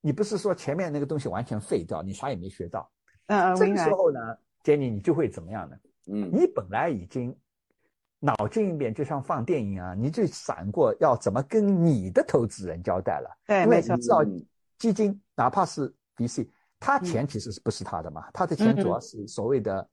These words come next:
Speaker 1: 有限合伙人的，
Speaker 2: 嗯。
Speaker 1: 就是L P的钱。
Speaker 2: 嗯，L P的，对。
Speaker 1: 那他也有老板的，对吧？
Speaker 2: 嗯。
Speaker 1: 那你本来呢，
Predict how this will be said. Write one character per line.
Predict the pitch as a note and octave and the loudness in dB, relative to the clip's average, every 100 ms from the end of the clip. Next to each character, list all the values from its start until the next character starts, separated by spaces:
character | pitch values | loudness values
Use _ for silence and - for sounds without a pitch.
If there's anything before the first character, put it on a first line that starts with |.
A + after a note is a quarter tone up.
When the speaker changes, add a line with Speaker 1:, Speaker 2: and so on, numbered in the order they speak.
| _ _ _ - | _ _ _ -6
Speaker 1:
有 | B2 A2 G2 | 0 0 -2
限 | - G3 E3 A2 F#2+ | -4 -6 -4 -6 -8
合 | - C#3+ | -6 -2
伙 | C#3+ E2+ | -2 -2
人 | D2 D#2+ | -6 -12
的， | |
Speaker 2:
嗯。 | E2 | -4
Speaker 1:
就 | A#2 | -4
是 | - | -2
L | A#2+ - G3+ | 0 2 2
P | B3+ | 0
的 | - _ - | -2 _ -20
钱。 | - - | -14 -8
Speaker 2:
嗯 | |
，L | |
P | F#3+ G3 | -4 -2
的， | F3 - | -2 -4
对。 | - - - | -10 -14 -10
Speaker 1:
那 | E3+ | -2
他 | C#4+ E4 | 2 4
也 | |
有 | D3 | 4
老 | F2 G2 | 4 0
板 | C#2 - | -2 -10
的， | |
对 | - | -6
吧？ | G#2 - - _ G3 | -6 -8 -18 _ -2
Speaker 2:
嗯。 | F#3+ E3 - | 0 0 -4
Speaker 1:
那 | B3+ - | -4 -4
你 | - A3 | 2 4
本 | F4 F3+ | 6 4
来 | C3+ G#3 | 4 4
呢， | G#3+ G#3 | 4 2